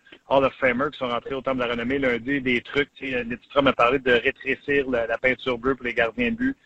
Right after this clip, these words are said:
Et beaucoup ont parlé d'augmenter les filets, que ce soit pas juste en largeur, mais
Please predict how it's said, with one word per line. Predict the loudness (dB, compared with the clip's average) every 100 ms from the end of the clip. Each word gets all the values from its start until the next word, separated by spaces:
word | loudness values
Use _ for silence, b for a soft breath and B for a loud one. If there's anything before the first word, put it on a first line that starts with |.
| b b -4
Et | -2
beaucoup | 0 4
ont | 4
parlé | 6 4 2
d'augmenter | 2 2 4 0 0 -4 -2
les | -4 -4
filets, | -4 -2 -2
que | -4
ce | -8
soit | -6 -2 -2 -4 _ _
pas | -2
juste | 0 0
en |
largeur, | 2 2 2 0
mais | -2